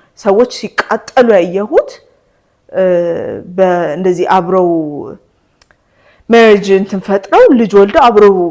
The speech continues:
የተሳሳተ ሰው ጋር እንትን ሲሉ ነው። እና እንዲህ ከመንገዳችሁ የሚያስታችሁ፣ እግዚአብሔር ካቀደላችሁ ነገርም፣ እ፣ እንዳትደርሱ የሚያስታችሁ፣ በብስጭት በምናምን እግዚአብሔር ካቀደላችሁ ነገር ወደኋላ ያስቀራችኋል።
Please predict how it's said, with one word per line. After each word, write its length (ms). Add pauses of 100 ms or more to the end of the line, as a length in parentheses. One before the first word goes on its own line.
(120)
የተሳሳተ 680
ሰው 200
ጋር 140
እንትን 240
ሲሉ 260 (120)
ነው። 120 (280)
እና 160 (720)
እንዲህ 320 (140)
ከመንገዳችሁ 720
የሚያስታችሁ፣ 560
እግዚአብሔር 400
ካቀደላችሁ 840
ነገርም፣ 440 (600)
እ፣ 120 (100)
እንዳትደርሱ 680
የሚያስታችሁ፣ 800
በብስጭት 680
በምናምን 580
እግዚአብሔር 380
ካቀደላችሁ 720
ነገር 220
ወደኋላ 300
ያስቀራችኋል። 760